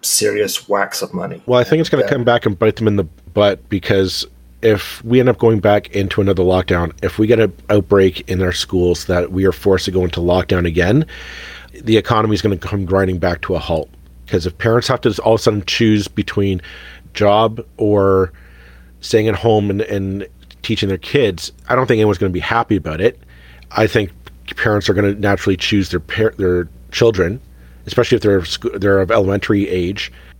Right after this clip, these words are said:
Speaker 2: It's just, I think, I think we're, we might be for, we might be having another problem just in October or November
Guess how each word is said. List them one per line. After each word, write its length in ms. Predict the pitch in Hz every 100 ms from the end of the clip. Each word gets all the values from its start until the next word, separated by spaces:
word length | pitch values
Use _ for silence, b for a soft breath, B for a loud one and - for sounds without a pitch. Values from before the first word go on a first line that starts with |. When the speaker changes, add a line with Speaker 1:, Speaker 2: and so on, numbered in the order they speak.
| -
Speaker 2:
It's 160 | 131
just, 140 | 135 127
I 140 | 123
think, 500 | 131 131 127 131 - - -
I 100 | 127
think 160 | 135
we're, 160 | 135 131
we 160 | 127
might 180 | 123 127
be 80 | 131
for, 280 | - 120 123
we 140 | 123
might 160 | 113 120
be 80 | 127
having 160 | 117
another 280 | 107 110 113
problem 360 | - 110 98 101
just 260 | 101 - - - - - -
in 160 | 117 104
October 500 | 98 - 113 95 98 -
or 220 | 107 98
November 560 | 95 87 95 107 90